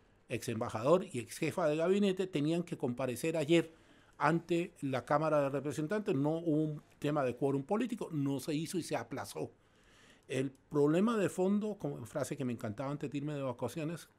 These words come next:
"Quo vadis Colombia?", ¿para dónde vas? Porque Petro llega al poder en Colombia prometiendo una serie de reformas que, lo he dicho anteriormente, tienen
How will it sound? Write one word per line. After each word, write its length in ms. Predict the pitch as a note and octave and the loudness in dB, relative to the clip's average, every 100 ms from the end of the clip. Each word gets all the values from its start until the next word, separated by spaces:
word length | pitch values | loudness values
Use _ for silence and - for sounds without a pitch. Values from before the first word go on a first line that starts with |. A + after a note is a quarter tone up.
| - | 4
"Quo 200 | F3 F3+ | 8 8
vadis 300 | F3+ F3+ E3 | 8 6 2
Colombia?", 480 | - C#3 E3 C3+ - | 0 2 4 2 -2
¿para 200 | C3 C3 | 0 0
dónde 300 | D3+ E3+ E3 | 2 0 0
vas? 420 | F3+ - - - _ _ _ _ _ _ _ _ | 0 -2 -6 -18 _ _ _ _ _ _ _ _
Porque 340 | C#3 B2+ C#3 | 4 4 0
Petro 480 | - F3 F3+ C3+ B2 - B2+ | 4 4 4 -2 -4 -8 -8
llega 300 | A2+ D3 E3+ | -2 -2 -2
al 100 | D#3+ | -4
poder 340 | - D3 D3+ D#3 | -2 0 0 -2
en 80 | |
Colombia 600 | D#3+ E3+ E3 C3+ B2 C3 | -4 -2 0 0 -2 -6
prometiendo 520 | - B2+ A#2+ D3 C#3+ E3 | -4 -2 -2 -2 -4 -2
una 140 | D#3 | -2
serie 260 | - D#3 D#3 | -2 -2 -2
de 100 | C3+ | -4
reformas 640 | A#2+ - C#3 C#3 D3 - _ _ _ _ _ _ _ | -6 -2 -2 -2 -6 -10 _ _ _ _ _ _ _
que, 100 | G#2+ | -8
lo 100 | G#2+ | -6
he 40 | |
dicho 180 | A#2+ D#3 | -4 -4
anteriormente, 800 | D3 E3 F3 G3+ C3 G#2 D#3+ F#3+ _ _ _ _ | -6 -6 -6 -4 -6 -6 -10 -14 _ _ _ _
tienen 340 | - D3 D3 | -2 0 0